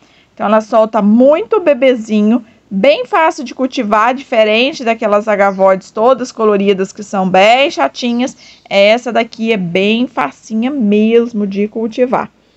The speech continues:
tá? Outra lindeza que eu vou mostrar aqui pra vocês é a Niche.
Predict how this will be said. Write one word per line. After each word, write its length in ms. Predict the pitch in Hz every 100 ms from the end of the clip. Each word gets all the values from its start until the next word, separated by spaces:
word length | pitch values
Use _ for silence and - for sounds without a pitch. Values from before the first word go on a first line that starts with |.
| _ _ _
tá? 260 | 120 233 - _ _ _
Outra 360 | 269 339 440 381
lindeza 560 | 349 330 254 262 254
que 80 | 254
eu 60 | 247
vou 140 | 233
mostrar 380 | 220 220 220 202
aqui 120 | 202
pra 160 | - 175
vocês 580 | 175 - 226 214 196 -
é 160 | 233
a 100 | 247
Niche. 840 | 262 240 254 269 277 - 202 185